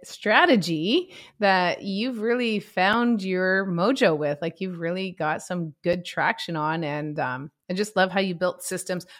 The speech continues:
I'm a systems person, so I love how you built systems and a team around all these systems and streamlined everything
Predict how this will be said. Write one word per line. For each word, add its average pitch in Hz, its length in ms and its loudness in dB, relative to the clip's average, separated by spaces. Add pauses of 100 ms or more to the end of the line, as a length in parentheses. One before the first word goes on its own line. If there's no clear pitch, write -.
I'm 185 80 -4
a 185 40 -2
systems 208 440 0
person, 196 500 0
so 175 140 -4
I 160 40 0
love 175 180 -2
how 202 60 -2
you 180 120 -2
built 175 180 -2
systems 180 480 -4
and 156 140 -4
a 143 40 -10
team 180 220 -4
around 165 300 -2
all 160 100 4
these 160 180 -4
systems 175 520 -6
and 151 100 -8
streamlined 165 580 -2
everything 165 520 -2